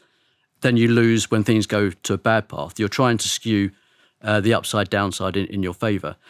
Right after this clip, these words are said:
And so they're, they're two very different beliefs to the ones that th-, those fourteen or fifteen-year-olds had with, with no, no experience.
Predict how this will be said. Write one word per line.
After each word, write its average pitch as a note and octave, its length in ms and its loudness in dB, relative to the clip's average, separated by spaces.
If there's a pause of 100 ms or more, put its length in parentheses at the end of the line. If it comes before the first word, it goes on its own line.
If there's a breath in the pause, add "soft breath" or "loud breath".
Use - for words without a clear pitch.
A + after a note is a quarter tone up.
(200 soft breath)
And D3+ 100 0
so E3 120 4
they're, D#3+ 160 4
they're D3 260 2
two B2+ 320 2
very A#2+ 240 2
different G#2+ 340 0
beliefs G2+ 440 -2
to A2+ 140 0
the G2+ 100 0
ones G#2 500 0
that G2+ 240 -2 (220)
th-, A#2+ 140 2
those A2+ 160 2
fourteen G#2+ 340 0
or G#2 40 0
fifteen-year-olds F#2+ 760 0
had G2 220 -2
with, G#2 220 -2
with A2+ 120 -4
no, G2+ 300 2 (240)
no G#2+ 180 0
experience. G2 640 -2